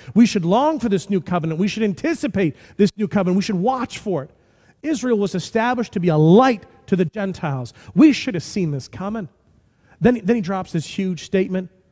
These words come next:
"I've heard all of you, this whole discussion. I know what's going on." And now in summary, verse nineteen. "It is my judgment, therefore, that we should not make it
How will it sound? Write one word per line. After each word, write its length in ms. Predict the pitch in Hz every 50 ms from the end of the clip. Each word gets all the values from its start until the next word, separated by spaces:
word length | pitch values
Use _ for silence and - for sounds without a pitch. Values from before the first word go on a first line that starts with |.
| _ _ _ _ _ _ _ _ _ _ _ _ _ _ _ _ _ _ _ _ _ _ _ _ _ _ _ _ -
"I've 220 | 180 214 226 180
heard 360 | 180 175 226 254 254 254 247
all 320 | 226 220 226 240 240 226 220
of 120 | 208 160
you, 120 | 170 160
this 180 | 139 151 156 -
whole 200 | 151 214 240 247
discussion. 560 | 196 214 180 - - 226 202 175 - - 160
I 80 | 170 190
know 120 | 214 233
what's 180 | 233 233 - -
going 240 | 220 220 214 208 202
on." 160 | 196 180 170
And 100 | 165 170
now 280 | 190 208 214 226 233
in 100 | 220 196
summary, 480 | 156 - - 214 196 185 160 147 139 117 - _ _ - _ -
verse 260 | 151 196 208 190 - 196
nineteen. 600 | 202 185 180 170 - - 185 160 139 120 117 - _ _ _ _ _ _ _ _ _ _ _ _ _ _ _ _ _ _ _ _ _
"It 140 | - 254 240
is 160 | 220 165 175
my 280 | 202 220 226 233 240 247
judgment, 520 | 196 160 214 202 175 - 156 156 139 131
therefore, 500 | 151 151 147 139 - 165 143 131 117 143 _ _ _ _ _ _ _ _ _ _ _ _ _ _ _ _ _ _ _ _ _ _ _
that 260 | 208 170 190 196 180 185
we 180 | 202 226 226
should 440 | 202 - - 202 170 147 135 123 - _ _ _ _ _ _ _ _ _ _ _ -
not 500 | 156 175 190 202 202 202 196 - - - _ _ _ -
make 400 | 151 139 151 165 180 180 - -
it 160 | 170 156 -